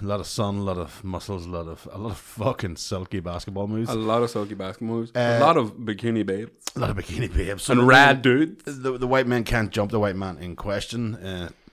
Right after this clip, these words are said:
Speaker 1: alli-, and throughout this film is Woody Harrelson.
Speaker 2: Mm-hmm.
Speaker 1: Alongside him is Wesley Snipes, and then you have the supporting cast of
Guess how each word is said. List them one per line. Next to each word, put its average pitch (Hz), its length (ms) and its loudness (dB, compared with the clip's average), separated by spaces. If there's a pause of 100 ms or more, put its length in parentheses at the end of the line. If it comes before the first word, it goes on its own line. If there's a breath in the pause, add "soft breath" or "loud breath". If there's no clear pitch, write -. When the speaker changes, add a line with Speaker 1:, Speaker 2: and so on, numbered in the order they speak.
(140)
Speaker 1:
alli-, 80 320 -10
and 85 160 -14
throughout 95 240 -6
this - 140 -14
film 87 420 -12
is 82 360 -12
Woody 85 200 -10
Harrelson. 92 340 -8 (240 loud breath)
Speaker 2:
Mm-hmm. 95 260 -4
Speaker 1:
Alongside 85 380 -6
him 82 260 -8
is 82 280 -14
Wesley 78 340 -16
Snipes, - 540 -14
and 85 360 -14
then 85 260 -12
you 85 100 -12
have 82 240 -14
the 82 220 -12
supporting 87 520 -12
cast 85 360 -14
of 82 500 -12